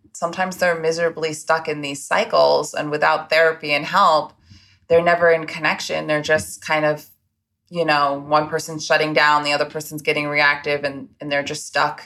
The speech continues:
in these cycles, and it's, it's quite miserable. I, I write a lot about how to kind of work through that and start to see things differently.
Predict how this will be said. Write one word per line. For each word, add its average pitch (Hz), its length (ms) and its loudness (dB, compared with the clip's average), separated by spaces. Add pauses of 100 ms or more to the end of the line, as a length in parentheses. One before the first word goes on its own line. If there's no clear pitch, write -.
in 143 140 -8
these 139 220 -10
cycles, 139 520 -2
and 135 120 -8
it's, - 180 -14
it's 147 160 -10
quite 139 240 -2
miserable. 135 480 -6
I, 135 240 0
I 147 100 4
write 143 200 4
a 143 80 2
lot 135 200 2
about 131 340 0
how 151 260 4
to 151 60 0
kind 143 220 -2
of 135 120 -4
work 135 220 0
through 196 300 -2
that 135 280 2
and 143 100 -10
start 135 220 -6
to 139 60 -16
see 143 220 -12
things 131 380 -8
differently. 139 640 -12